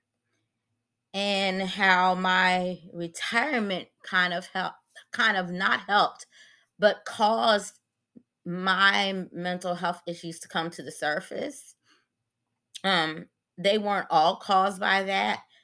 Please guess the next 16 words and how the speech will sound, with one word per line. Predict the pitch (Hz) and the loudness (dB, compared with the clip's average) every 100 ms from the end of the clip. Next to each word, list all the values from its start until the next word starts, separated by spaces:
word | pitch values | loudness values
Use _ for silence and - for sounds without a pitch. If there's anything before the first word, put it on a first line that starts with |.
| _ - | _ 0
There | 175 185 | 2 2
are | |
some | 185 175 | 0 -4
things | 170 175 175 170 | 0 0 -2 -4
going | 165 170 | -2 -2
in | 165 | -2
my | 160 | -4
family | 160 180 185 208 208 285 311 285 - | -4 -2 0 0 0 0 -2 -6 -6
that | 202 - | -6 -4
caused | 202 175 190 | 0 0 0
me | 185 180 185 | -4 -8 -8
to | 185 | -10
finally | 180 175 170 | -6 -6 -4
snap | 180 - 180 175 - - | -8 -4 -2 -2 -4 -2
also. | 160 170 185 - 190 208 220 214 _ _ _ _ _ | -2 -2 -4 -4 -2 -2 -4 -10 _ _ _ _ _
Um, | 180 175 170 156 | 0 2 0 -4